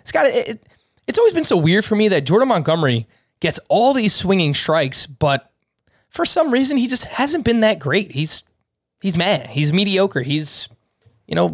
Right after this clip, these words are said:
right around a four E R A, maybe a little bit below that, but he gets a lot of whiffs. Does this matter in this start against the Red Sox?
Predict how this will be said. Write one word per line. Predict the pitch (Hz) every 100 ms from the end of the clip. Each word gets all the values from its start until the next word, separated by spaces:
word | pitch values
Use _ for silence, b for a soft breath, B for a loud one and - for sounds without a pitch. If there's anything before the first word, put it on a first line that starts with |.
| 143
right | - 208
around | 214 214
a | 208
four | - 196 196
E | 190 185
R | 170
A, | 160 131
maybe | 139 185
a |
little | 143 156
bit | 170 160
below | 135 131
that, | 147 180 165
but | 135 127 - _ _ _ _ _ _
he | 226
gets | 190 311 269
a |
lot | 233 247
of | 202
whiffs. | 160 202 - - - _ _ _ _ _ _ _ _
Does | - 151
this | 180
matter | 160 196 226 220 -
in | 156
this | 160
start | 165 170
against | 170 -
the |
Red | - 170
Sox? | 208 214 -